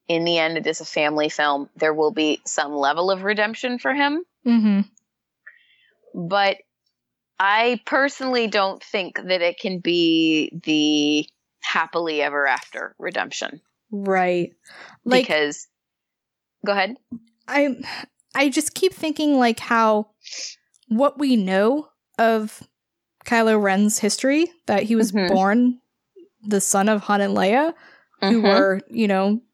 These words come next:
Speaker 2: well-known individuals and rich <laughs> and powerful.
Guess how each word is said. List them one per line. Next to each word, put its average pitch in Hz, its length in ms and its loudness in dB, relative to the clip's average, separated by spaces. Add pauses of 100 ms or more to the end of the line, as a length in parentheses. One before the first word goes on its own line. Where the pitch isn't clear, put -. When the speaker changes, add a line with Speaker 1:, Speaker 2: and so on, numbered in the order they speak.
(120)
Speaker 2:
well-known 214 800 2
individuals 208 1000 0
and 190 480 2 (300)
rich 202 460 0 (480)
<laughs> - 460 -8
and 233 320 4
powerful. 254 800 2